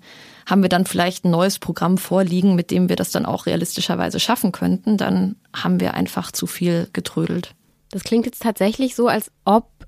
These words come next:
Speaker 2: das Gesetz in dieser neuen Form, wenn es denn kommt, diesen ganzen, äh, Klimaschutzprozess eigentlich eher verlangsamt, was ja kontraproduktiv ist. Die Grünen sind ja auch selbst gar nicht so zufrieden mit dem Gesetz, sagen aber,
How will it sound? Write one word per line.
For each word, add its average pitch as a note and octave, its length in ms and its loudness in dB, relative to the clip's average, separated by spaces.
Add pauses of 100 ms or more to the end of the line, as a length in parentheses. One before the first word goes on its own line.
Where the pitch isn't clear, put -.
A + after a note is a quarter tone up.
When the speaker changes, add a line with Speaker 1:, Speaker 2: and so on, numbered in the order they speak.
Speaker 2:
das - 200 -6
Gesetz F#3+ 540 -2
in G3 140 -4
dieser F#3+ 200 -2
neuen F#3 300 2
Form, A3+ 320 -2
wenn G3+ 120 -4
es G#3 80 -8
denn G3+ 160 -8
kommt, A3+ 320 -4
diesen G3+ 180 0
ganzen, G3+ 600 0
äh, F3+ 160 -4
Klimaschutzprozess - 1600 -4
eigentlich F#3+ 260 -4
eher F#3+ 180 -2
verlangsamt, F#3 1080 -2
was F#3+ 140 -6
ja F3+ 80 -8
kontraproduktiv - 920 -8
ist. A#3+ 240 -8 (760)
Die A3 80 2
Grünen A3+ 560 4
sind G#3 320 4
ja - 120 2
auch G3 100 -6
selbst G3 380 -2
gar F3+ 160 -2
nicht F#3 200 -4
so A3 180 2
zufrieden F#3 540 -4
mit F3+ 120 -4
dem F3+ 140 -6
Gesetz, E3+ 640 -8
sagen F3+ 440 0
aber, A3 480 0